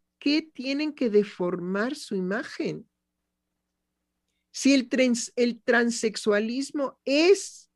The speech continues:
ético, es verdadero, no tendrían que agredir con esa imagen a los otros que no lo somos.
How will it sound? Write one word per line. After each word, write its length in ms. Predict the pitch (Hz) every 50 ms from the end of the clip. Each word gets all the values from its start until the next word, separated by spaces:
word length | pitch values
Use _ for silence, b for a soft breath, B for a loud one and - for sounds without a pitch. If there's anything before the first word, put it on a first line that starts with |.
| _
ético, 680 | - 208 220 214 220 196 170 - - 170 175 220 - _ _ -
es 200 | 196 220 220 254
verdadero, 760 | 247 240 220 196 170 160 156 156 151 135 143 156 254 320 _ _ _ _ _ _ _ _ _ _ _ _ _ _ _ _ _ _ _ -
no 220 | 233 247 294 294
tendrían 560 | 302 339 311 294 277 277 269 285 285 285 294 294
que 120 | - 277
agredir 840 | 254 247 208 208 202 196 202 190 180 190 214 254 285 330 359 370 311 _ _ _ _ _ _ _ _ _ _ _ _ _ _ _ _ _ _ _ _ _ _ _ _ _ _ _
con 180 | - 247 285 226
esa 220 | 240 254 - -
imagen 680 | 294 277 269 269 254 226 220 - - - 220 226 240 _
a 100 | - 208
los 220 | 202 190 185 185 -
otros 320 | 262 269 - 302 294 -
que 120 | - 214 185
no 160 | 196 226 262
lo 120 | 285 269
somos. 680 | 220 - - 262 339 403 415 - 208 214 - - _